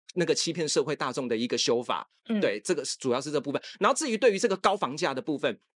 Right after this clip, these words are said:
Speaker 1: 我，我，我，我的，我个人认为的居住正义，并不是说，呃，一定要去打房，人人买得起房。我认为的居住正义呢，是人人有房住。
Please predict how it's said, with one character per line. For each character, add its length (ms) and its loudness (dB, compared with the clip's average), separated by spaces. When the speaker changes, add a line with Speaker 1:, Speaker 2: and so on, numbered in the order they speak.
Speaker 1:
我， 180 8
我， 200 8
我， 220 4
我 160 6
的， 220 4
我 100 6
个 160 6
人 120 6
认 140 2
为 100 2
的 80 0
居 180 -2
住 140 0
正 180 0
义， 80 0
并 220 -2
不 120 -2
是 120 -2
说， 300 2
呃， 100 0
一 100 -2
定 140 -4
要 100 -2
去 160 -4
打 200 -2
房， 280 -2
人 120 -2
人 140 -2
买 180 -4
得 100 -4
起 220 -4
房。 280 -6
我 120 4
认 200 2
为 100 2
的 100 -4
居 200 -6
住 200 -4
正 300 0
义 140 -2
呢， 180 0
是 300 -2
人 300 0
人 300 0
有 240 2
房 360 -4
住。 320 0